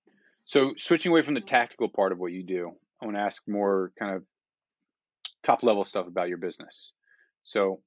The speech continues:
being women, a woman-run business, do you, you know, what, what do you do to maintain culture with a global team? But also, how, how do you feel, um, or do you feel like you're at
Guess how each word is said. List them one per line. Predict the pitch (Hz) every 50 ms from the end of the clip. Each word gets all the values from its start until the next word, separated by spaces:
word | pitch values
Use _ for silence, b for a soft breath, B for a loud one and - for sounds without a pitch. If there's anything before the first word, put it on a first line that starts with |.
| _ _
being | - 123 127 135 135 123 117 117
women, | 120 120 120 123 120 117 117 117 117 104 - -
a | 107 107 - 113
woman-run | 107 107 117 120 127 131 120 110 107 107 110 110
business, | 107 104 92 82 90 92 - - - - - _ _ _ _ _ _ _ _ _ _ _ _ _ _ _ _ _ -
do | -
you, | 104 104 104 107 - -
you | - 123 107
know, | 98 92
what, | 95 95 104 113 117 - -
what | 127 113 117 127
do | 135 151
you | 143 120
do | 110 120 117 113
to | 107
maintain | 101 104 104 107 107 101 - - 110 101 101 101 101 98 95 92 - _ _ _ -
culture | - 127 131 127 - - 113 107
with | 104 101 90
a | 95
global | 101 101 101 104 92 95
team? | 92 - - 143 135 117 104 98 98 98 b b b b b b _ -
But | 110
also, | 110 107 - - 101 - -
how, | - 117 110 -
how | - - - 123
do | 120
you | 117 117 117 117 117 113 - _ _ _ _
feel, | - 113 110 110 107 104 101 101 101 98 - _ _ _ _ _ _ _ _ _ - -
um, | 110 101 98 98 95 95 95 95 95 92 92 92 87 98 _ _ -
or | 113 107
do | 98 101 101 110
you | 123 135 127 113 104
feel | 95 - - 104 101 98 98 95 92 92 95 95
like | 98 98 98 98
you're | 101 98 101 98
at | 101 101 95 92